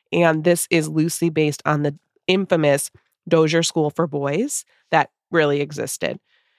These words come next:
It's set in nineteen fifty in Gracetown, Florida. Robbie is twelve, and he is sentenced to six months at the Gracetown School for Boys, a reformatory, because he kicked the son of the largest landowner in town.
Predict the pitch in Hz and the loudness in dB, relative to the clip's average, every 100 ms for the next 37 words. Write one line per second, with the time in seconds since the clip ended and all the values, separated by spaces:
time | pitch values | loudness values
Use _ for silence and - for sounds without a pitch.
0 | _ _ - 185 - 254 269 240 190 - | _ _ -4 0 2 2 2 2 2 0
1 | 185 165 151 170 151 156 - 147 151 147 | 0 0 -2 -2 -2 -4 -6 -4 -2 -2
2 | 151 - 220 247 156 143 139 139 - _ | -2 0 0 0 0 2 0 -6 -12 _
3 | _ - 170 185 202 202 - - 147 - | _ 0 2 4 4 2 0 0 0 -2
4 | 151 - 165 190 208 - 165 165 - 160 | -10 -8 -2 0 2 0 -2 -4 -4 -4
5 | - 190 - - 156 160 - - 147 - | 0 0 0 2 2 2 -2 -2 -2 0
6 | 175 143 143 - - 185 185 - 151 147 | -2 0 0 -2 0 2 0 0 0 0
7 | - 214 160 143 139 143 - 151 151 - | 0 0 0 0 0 -2 -2 0 0 -4
8 | - 269 302 285 - 160 123 135 147 - | 0 2 4 2 -2 -6 -6 -4 -6 -10
9 | _ _ _ 196 - 180 160 180 170 - | _ _ _ -4 2 2 2 -4 -6 -4
10 | 233 233 - 190 190 - 147 147 - 147 | -2 -2 -2 -2 0 2 2 2 -2 -2
11 | 156 147 147 143 160 - 151 147 143 147 | 0 0 0 2 0 -2 -2 0 0 -2
12 | - 147 147 143 143 143 - 208 226 226 | -2 -2 -2 -4 -6 -8 -6 0 2 4
13 | 226 | 2